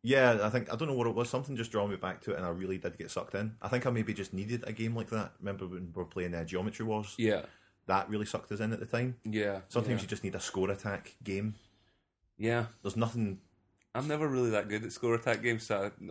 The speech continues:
Speaker 2: my interest wavers a lot faster. I
Speaker 1: Like,
Speaker 2: do like the look of the new Pac-Man games, though. They're very
Speaker 1: it's,
Speaker 2: exciting
Speaker 1: there's
Speaker 2: to
Speaker 1: so
Speaker 2: look
Speaker 1: many,
Speaker 2: at.
Speaker 1: um, options for it as well. Like, you can, there's, um, different looks to it.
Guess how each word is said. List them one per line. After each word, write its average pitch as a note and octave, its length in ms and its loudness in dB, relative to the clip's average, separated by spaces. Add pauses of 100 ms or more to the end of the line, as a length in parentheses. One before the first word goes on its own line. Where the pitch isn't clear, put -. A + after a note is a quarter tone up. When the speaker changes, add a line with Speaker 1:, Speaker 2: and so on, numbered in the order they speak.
Speaker 2:
my G2+ 220 -2 (120)
interest F#2+ 340 -8
wavers F#2+ 320 -6
a F#2+ 40 -8
lot F2 180 -4
faster. F#2+ 360 -2
I A2 80 -6
Speaker 1:
Like, G#2+ 80 -4
Speaker 2:
do A#2+ 140 0
like G#2+ 120 -2
the G2 80 -8
look F#2+ 240 -8
of G#2 80 -6
the G#2+ 80 -6
new G#2+ 120 -6
Pac-Man G#2 400 -8
games, G2+ 260 -12
though. G2 100 -10
They're F#2+ 120 -12
very F#2 380 -10
Speaker 1:
it's, - 340 -2
Speaker 2:
exciting - 600 -6
Speaker 1:
there's G#2+ 120 -2
Speaker 2:
to F#2+ 40 -2
Speaker 1:
so G2 80 -2
Speaker 2:
look A#2 160 0
Speaker 1:
many, F#2+ 280 2
Speaker 2:
at. E2+ 80 -2
Speaker 1:
um, E2 300 -4
options G2+ 380 -2
for G#2 200 0
it - 60 -2
as F2 80 -8
well. F#2+ 220 0
Like, E2+ 220 -4
you D#2+ 120 -6
can, F#2+ 220 -8 (600)
there's, - 200 -12
um, E2+ 180 -2
different F2+ 340 -6 (100)
looks G2 340 -6
to C#3 160 -2
it. - 120 -4